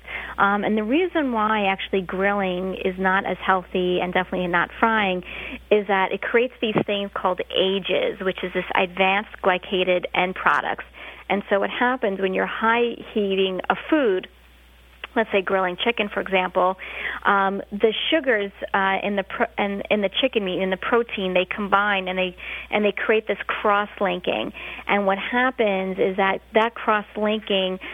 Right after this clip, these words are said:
um, produces this inflammatory component called ages. And what they're finding is that when you have a high amount of these ages, you have more inflammation in the body. It actually can cause, uh, n-, a joint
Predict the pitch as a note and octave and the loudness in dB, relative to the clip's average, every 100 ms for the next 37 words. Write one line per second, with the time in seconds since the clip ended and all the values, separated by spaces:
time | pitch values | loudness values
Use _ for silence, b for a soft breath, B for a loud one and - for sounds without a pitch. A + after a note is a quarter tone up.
0 | B B G3+ F#3+ F#3+ G3 G3 - - - | B B 2 4 2 0 -4 -8 -8 -4
1 | - A3+ G#3 G#3 F#3+ G3+ - G3+ - G3 | 0 0 2 0 2 0 0 -4 0 0
2 | F#3+ F#3+ - F#3+ F3+ - G3+ - G#3+ G#3 | 2 -2 0 2 0 -2 -8 -2 0 2
3 | F3+ - - F2+ F3+ - G3 G3 F#3 - | 0 -2 0 2 0 0 2 2 0 -2
4 | E3+ - B B B - G#3 G3+ G3+ G3+ | -4 -6 B B B 0 2 2 2 0
5 | - A#3+ C4 C#4 A#3 F#3+ F#3 F#3 - F#3 | 0 0 2 0 0 0 -2 -4 -2 0
6 | F#3 F#3 F#3 - B B - G#3+ G#3+ G#3+ | 2 2 0 -2 B B -2 0 0 2
7 | G#3 G3 G3+ G3+ - - G3+ G3+ G3 F#3+ | 2 2 -2 -2 -2 2 2 2 0 0
8 | F#3+ G3 F3+ F#3+ F3 - A#3 B3 G3+ F3+ | 0 -2 -2 -4 -2 0 2 0 0 -2
9 | F#3+ B B B G#3+ G#3 F#3+ F#3+ G3+ G#3 | -4 B B B -4 0 0 0 0 2
10 | G#3+ A3+ - A3+ G#3+ G#3+ G3+ G#3+ G#3 F#3+ | 0 -4 -6 -4 -2 -2 -2 -2 -2 2
11 | F#3+ F#3+ F#3+ F#3+ F#3+ B B - G3 G3 | 2 2 0 0 -2 B B 2 2 2
12 | - G3+ - G3 G3 F#3+ F3+ - - F3+ | -2 -4 -4 -4 0 0 0 0 0 -2
13 | - - G#3 - G3+ - F#3+ E3 G3 G3 | -6 -6 -4 -4 -6 -2 -2 0 2 2